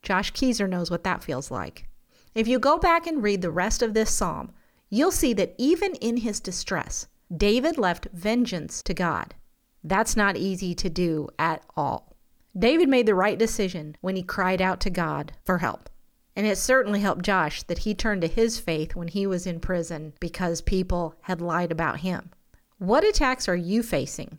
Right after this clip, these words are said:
where it's really tempting to try to get payback? I hope that Psalm one oh nine inspires you to let God deal with it.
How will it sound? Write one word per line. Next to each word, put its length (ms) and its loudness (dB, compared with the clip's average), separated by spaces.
where 160 2
it's 160 -2
really 560 4
tempting 520 0
to 140 -12
try 300 -4
to 40 -2
get 200 -2
payback? 580 -4
I 120 0
hope 340 2
that 120 -2
Psalm 280 0
one 180 2
oh 80 2
nine 380 0
inspires 600 0
you 140 -2
to 80 -6
let 240 -8
God 320 -2
deal 240 -4
with 220 -4
it. 240 -8